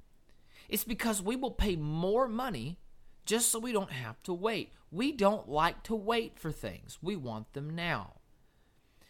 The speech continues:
And because of our desire for instant gratification, we end up missing the, the, the bigger opportunities.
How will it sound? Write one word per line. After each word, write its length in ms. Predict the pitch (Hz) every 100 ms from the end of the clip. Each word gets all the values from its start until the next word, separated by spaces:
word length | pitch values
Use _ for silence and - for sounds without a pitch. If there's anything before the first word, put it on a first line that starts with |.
| - -
And 160 | 202
because 340 | 220 - 285 294
of 100 | 240
our 120 | 202
desire 500 | 165 160 185 147 131
for 180 | - -
instant 340 | 160 156 139
gratification, 880 | 127 135 131 - 214 214 - 101 135 - _ _ _ _ _ - _ _ _ -
we 140 | 143 147
end 100 | 147
up 140 | 147
missing 500 | 156 208 - 139 143 - - 117 127
the, 240 | 131 139
the, 120 | 143 135
the 140 | 135 143
bigger 340 | 180 202 185
opportunities. 880 | 175 185 - 226 220 92 - -